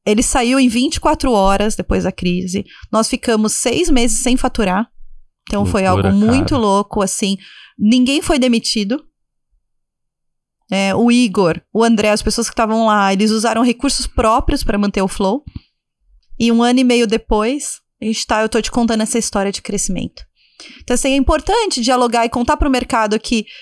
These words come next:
Speaker 1: que isso aconteceu, mas isso já passou. E eu falo, eu tenho falado nas agências, assim, pessoal, é o background check, né? Se a gente tiver barrado no background check, vem conversar diretamente comigo, que eu
Speaker 2: Perfeito.
Speaker 1: quero te passar essa credibilidade.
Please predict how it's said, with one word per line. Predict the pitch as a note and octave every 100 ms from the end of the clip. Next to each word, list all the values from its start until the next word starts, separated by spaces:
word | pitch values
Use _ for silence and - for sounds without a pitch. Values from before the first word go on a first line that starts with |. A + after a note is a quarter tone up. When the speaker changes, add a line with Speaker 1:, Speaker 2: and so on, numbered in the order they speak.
| _
Speaker 1:
que | D4
isso | D4+
aconteceu, | E4 C#4 C4+ C4 - A#3+
mas | A#3+
isso | -
já | A3
passou. | A3+ A3+ - G#3+ F#3+ - - -
E |
eu | E4+
falo, | - E4 E4+ D4+ A#3+ -
eu | A#3
tenho | A#3+ C#4
falado | - C4+ B3+ A#3+
nas | A#3 A3+
agências, | A3+ A3 A#3 B3+ A#3+ A3
assim, | A#3+ A#3+ A3+ - _ _
pessoal, | C4+ - D4+ B3 - - -
é | A3+
o | A#3
background | G#3 C#4 C#4 C#4 C#4+
check, | - G#3+ G3+ -
né? | G3+ G#3 B3 _ _ _ -
Se | E4
a |
gente | F4 G4+ A4+
tiver | A4+
barrado | C#4+ C#4+ B3 A3+
no | A3+
background | G#3+ G#3 G3+
check, | A3+ D4
vem | D4+ D#4
conversar | F4 D#4 - C#4+
diretamente | B3 C4+ C#4 B3+ B3+ -
comigo, | C4 A3+ F3 F3+
que | - -
eu | F#3
Speaker 2:
Perfeito. | -
Speaker 1:
quero | F#3 C#4+ C#4+
te |
passar | - D4 D4+
essa | C4+ C4+
credibilidade. | - C4 A#3 G#3+ B3 A3 F#3+ F#3+ E3+ G3